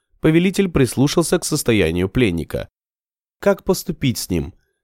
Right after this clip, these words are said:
Что сыграет лучше? Страх? Жадность? Вседозволенность и безнаказанность? Похоть? Власть? Повелитель открыл дверь и шагнул внутрь.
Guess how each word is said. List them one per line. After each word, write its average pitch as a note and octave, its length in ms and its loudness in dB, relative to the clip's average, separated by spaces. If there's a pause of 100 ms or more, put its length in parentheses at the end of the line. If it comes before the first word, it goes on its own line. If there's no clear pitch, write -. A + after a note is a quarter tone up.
Что - 320 0
сыграет A2 440 2
лучше? - 440 -2 (400)
Страх? A#2+ 500 -2 (460)
Жадность? A2 680 0 (340)
Вседозволенность A2+ 840 2
и A#2 40 -4
безнаказанность? A#2 920 0 (420)
Похоть? - 560 0 (120)
Власть? A2 600 -2 (720)
Повелитель F3+ 460 2
открыл B2 440 2
дверь A2 320 2
и - 80 0
шагнул F#2+ 420 0
внутрь. G2+ 420 0